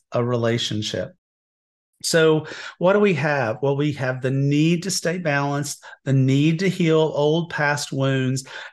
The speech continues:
and the need to be awake to anything that's gonna sweep us off our feet. This indicates that October could be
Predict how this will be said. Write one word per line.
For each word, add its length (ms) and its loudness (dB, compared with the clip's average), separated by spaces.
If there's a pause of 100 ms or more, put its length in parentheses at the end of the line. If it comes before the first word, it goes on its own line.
and 140 2
the 80 2
need 480 4
to 260 2
be 460 -2 (440)
awake 840 2
to 300 -4
anything 440 2
that's 340 -4
gonna 200 0
sweep 460 0
us 180 0
off 220 0
our 120 0
feet. 440 -2 (280)
This 200 2
indicates 520 2
that 120 2
October 500 0
could 220 -4
be 240 -2